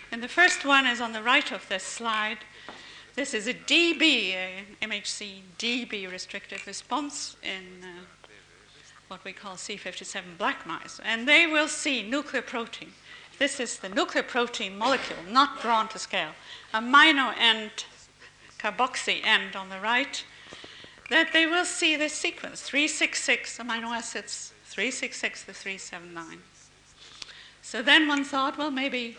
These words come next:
all the mouse strains will see that," but no, they don't. Uh, Andrew McMichael, working with the human cells, found that, uh, A two A B thirty-seven donors,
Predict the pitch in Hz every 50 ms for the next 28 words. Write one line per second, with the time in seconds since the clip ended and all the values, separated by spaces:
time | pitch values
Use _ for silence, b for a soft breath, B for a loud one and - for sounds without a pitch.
0 | - 226 226 247 247 226 214 190 165 - - - - 165 - - - - - 170
1 | - - 180 165 160 160 165 180 - 196 190 196 196 202 190 180 190 196 214 -
2 | 190 202 202 190 190 196 190 156 135 - - - - - - - B B B B
3 | B B B B B B B B B - - 226 220 214 220 220 226 262 269 262
4 | B B B B B B B - 220 285 294 320 294 294 294 294 - 277 277 285
5 | 320 311 - 330 311 311 302 269 277 262 285 277 277 226 220 247 - - 233 -
6 | - 320 359 349 349 349 330 - - - 320 294 285 285 294 294 - - - B
7 | B B B B B B B B B B B B - - - - - - - -
8 | - - - - 277 269 269 269 285 277 269 269 262 - - 233 240 226 214 214
9 | - - - - 233 247 240 208 208 208 - 262 - - - 269 262 262 254 240
10 | 233 - - 262 277 302 - - - 311 311 311 - 208 - - - 359 349 311
11 | 269 233 220 226 285 294 320 302 254 190 160 - - - - - - -